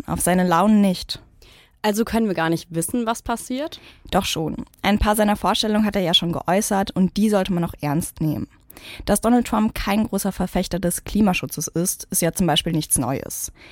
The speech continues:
Speaker 1: Außerdem hat Trump immer wieder den Sinn der nato, sagen wir, in Frage gestellt. Er fordert von den anderen nato-Staaten insbesondere mehr Geld in die eigene Verteidigung zu investieren. Mit Blick auf die Wirtschaft hat Trump beispielsweise Zölle auf Importe aus dem Ausland angekündigt.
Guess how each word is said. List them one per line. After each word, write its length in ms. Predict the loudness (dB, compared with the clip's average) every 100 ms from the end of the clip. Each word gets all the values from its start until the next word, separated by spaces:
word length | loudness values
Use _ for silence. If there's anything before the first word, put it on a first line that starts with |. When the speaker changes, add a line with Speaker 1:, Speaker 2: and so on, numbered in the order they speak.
| -20 -10 0
Speaker 1:
Außerdem 460 | 2 2 0 0 0
hat 120 | -2
Trump 300 | -2 -2 2
immer 260 | 4 4 4
wieder 180 | 0
den 200 | 2 2
Sinn 160 | 2 2
der 100 | 2
nato, 580 | 0 -2 -2 -2 -2 -4
sagen 280 | -4 -2 0
wir, 240 | 0 0
in 160 | 0 0
Frage 400 | -2 -4 -4 -4
gestellt. 640 | -6 -6 -6 -8 -6 -8 -8 -20 -20 -16 -2
Er 100 | 0
fordert 380 | 2 2 2 0
von 120 | 0
den 120 | 0 2
anderen 320 | 4 4 4
nato-Staaten 640 | 2 0 -2 -2 -2 -2 0
insbesondere 640 | 0 0 0 0 2 2
mehr 180 | 0 0
Geld 300 | 0 0 0
in 80 | -4
die 160 | -2
eigene 300 | -2 0 0
Verteidigung 580 | -2 -4 -2 -2 -2 -4
zu 140 | -2
investieren. 720 | -2 -2 -4 -6 -4 -4 -6 -10 -20 -20 -20 -18 -2
Mit 180 | 0 2
Blick 240 | 2 2
auf 140 | 0 0
die 120 | 0
Wirtschaft 520 | 2 2 0 -4 -4
hat 140 | -6 -2
Trump 280 | -2 0
beispielsweise 720 | 0 0 0 -4 -2 -2 -2 -2
Zölle 400 | 0 2 2 0
auf 220 | -2 -2
Importe 440 | -2 0 2 2 0
aus 80 |
dem 160 | -4 -4
Ausland 420 | -2 0 -2 -4
angekündigt. 840 | -2 -4 -4 -4 -4 -4 -8 -10